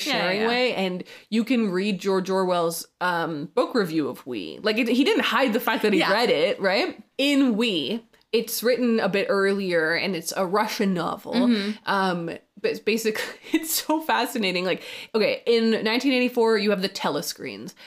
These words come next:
Speaker 1: Every room has this telescreen that's spying on you and is surveilling and watching you. In, uh, We, every house is made of glass.
Speaker 2: Ooh.
Speaker 1: So you can all,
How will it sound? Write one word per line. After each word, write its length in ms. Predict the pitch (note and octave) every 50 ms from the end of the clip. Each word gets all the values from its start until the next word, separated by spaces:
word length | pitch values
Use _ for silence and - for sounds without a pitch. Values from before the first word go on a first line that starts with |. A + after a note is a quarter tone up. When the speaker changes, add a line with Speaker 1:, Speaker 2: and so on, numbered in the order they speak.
| - -
Speaker 1:
Every 320 | - A3+ G3+ G#3+ A#3+ A#3 A3
room 360 | A3 G#3+ G#3+ G#3+ G#3+ G#3+ G#3
has 260 | G#3 G#3 F#3+ G3 G3+
this 160 | F3 F3 -
telescreen 480 | - - A3+ A3 G#3+ G#3+ - - G#3 G3
that's 160 | F#3 F#3 -
spying 460 | - - - E3+ E3+ E3 E3 E3 D#3+
on 180 | D#3+ D3+ D3 E3
you 180 | E3 F3+ F#3
and 140 | F3+ E3+ F3
is 140 | E3 E3+ E3+
surveilling 580 | - - F#3 F#3+ F3 F3+ F3+ F3+ F3 F3 F3 E3+
and 120 | E3+ E3
watching 400 | E3+ F3+ F3 F3+ - - - G#2
you. 160 | G#2 F2+ - _ _ - - - - - - _ _ _ -
In, 580 | C4 B3 A#3 A3+ A3 G#3+ G#3+ G#3+ G#3 G3+ - - - -
uh, 340 | G3 G3+ G3 F#3+ F3+ E3+ E3 E3+
We, 540 | F#3 C4+ E4+ F#4 C#4+ A#3+ G#3+ G#3 G3+ A3 A3 - _ -
every 260 | G#3 G#3+ G3 A3 A3+
house 340 | G3 F#3+ G3+ F#3 F#3+ F#3+ - -
is 180 | F#3 F3+ - -
made 180 | - F#3+ F3+ D#3+
of 120 | E3 - -
glass. 560 | - D#3 B2+ - - - - - - - - _ _ - - - _ -
Speaker 2:
Ooh. 600 | F#3+ A#3+ E4 C#5 C#5+ G4 C4+ B3 A3+ G#3+ G#3 F#3+ F3+
Speaker 1:
So 460 | A3+ G#3 G3 G3 G3+ G3 G3 F#3+ F#3
you 180 | - G#3+ G#3
can 240 | G3 - A3 G3+ G3
all, 340 | - D#3 F3 E3 D#3+ - -